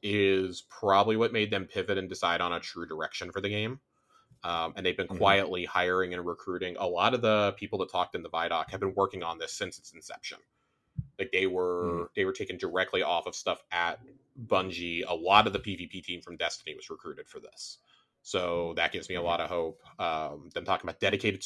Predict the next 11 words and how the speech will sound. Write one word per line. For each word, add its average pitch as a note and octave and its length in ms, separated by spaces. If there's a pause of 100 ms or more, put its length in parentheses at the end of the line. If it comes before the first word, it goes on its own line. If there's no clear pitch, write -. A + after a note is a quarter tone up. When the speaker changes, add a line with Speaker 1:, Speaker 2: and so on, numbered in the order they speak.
(140)
Speaker 1:
dedicated D3+ 400
servers G#2+ 500
were G#2+ 180
the G2 60
two G#2 200
magical F#2+ 420
words F2 240
I E2+ 60
needed D#2 220
to D#2+ 60
hear. - 200